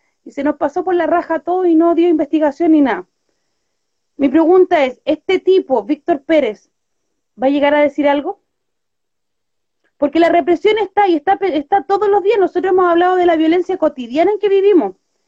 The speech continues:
Eh, la salud, la educación, el habitar territorios es violento. Pero fuera de eso, la represión, por ejemplo, cuando decíamos ayer con esta caravana del rechazo, caravana,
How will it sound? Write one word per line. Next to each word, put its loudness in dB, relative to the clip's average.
Eh, -2
la -2
salud, 2
la 4
educación, 0
el -2
habitar -2
territorios -2
es -4
violento. -4
Pero -2
fuera 2
de 4
eso, -4
la 0
represión, -4
por -10
ejemplo, -4
cuando 0
decíamos 2
ayer 0
con -2
esta -2
caravana 0
del 0
rechazo, -4
caravana, -8